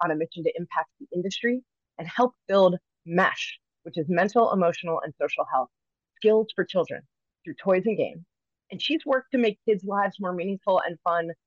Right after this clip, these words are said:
through her positions, not only at Think Fun, but before that at Fat Brain Toys,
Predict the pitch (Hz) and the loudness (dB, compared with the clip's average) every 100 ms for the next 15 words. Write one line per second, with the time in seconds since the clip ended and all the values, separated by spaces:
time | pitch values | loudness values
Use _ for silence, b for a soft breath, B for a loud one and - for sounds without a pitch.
0 | _ - 175 - 156 175 - 160 151 208 | _ -2 -2 -2 -6 -8 -8 -10 0 2
1 | 220 220 185 - - 180 - 240 247 196 | 4 2 2 0 -4 -6 0 2 4 2
2 | - 190 214 226 180 156 - 160 - 196 | 0 -2 0 2 2 0 -2 -4 -2 -2
3 | - 208 202 202 202 | -2 -6 -4 -2 0